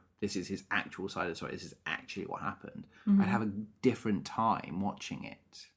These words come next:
Speaker 1: One of the other things I really like about this one is the fact that it's a return for quite a few Star Kids that we haven't seen in previous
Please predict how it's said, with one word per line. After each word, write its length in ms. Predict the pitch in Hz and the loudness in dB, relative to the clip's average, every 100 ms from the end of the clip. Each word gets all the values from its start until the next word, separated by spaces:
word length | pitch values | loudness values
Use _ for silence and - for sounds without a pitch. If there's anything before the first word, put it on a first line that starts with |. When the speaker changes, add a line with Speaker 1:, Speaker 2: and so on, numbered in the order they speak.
| _ _ _ _ _ - | _ _ _ _ _ -6
Speaker 1:
One 300 | 127 135 156 | 6 10 10
of 80 | 160 | 8
the 120 | 131 | 6
other 160 | 127 113 | 6 4
things 260 | 107 101 | 2 2
I 40 | 98 | 2
really 260 | 101 98 82 | 2 2 0
like 220 | 71 - | -4 -4
about 220 | - - | -4 -4
this 240 | - - - | -4 -8 -6
one 220 | 57 65 - | -6 -8 -8
is 160 | 95 | -8
the 100 | - | -6
fact 500 | 98 98 90 - - - | -4 -2 -2 -2 -10 -6
that 300 | 98 90 - _ _ _ _ _ _ - | -4 -4 -6 _ _ _ _ _ _ -2
it's 220 | 110 - | 0 2
a 40 | |
return 800 | 107 104 - 113 110 110 107 104 - _ _ _ _ _ _ - | 2 2 0 2 4 6 6 4 0 _ _ _ _ _ _ -12
for 60 | - | -10
quite 360 | - 131 127 | 2 6 6
a 40 | 120 | 4
few 200 | 127 120 | 2 2
Star 360 | - 110 110 | 4 4 4
Kids 300 | - 80 78 | 2 -6 -6
that 140 | - 92 | -6 -4
we 80 | 95 - | -6 -2
haven't 300 | 98 98 101 | 0 0 -2
seen 380 | - 104 104 117 | -2 2 2 4
in 140 | 101 | 2
previous 960 | 98 - 92 98 104 107 104 - - - | 0 -2 -2 0 0 0 -2 -6 -6 -8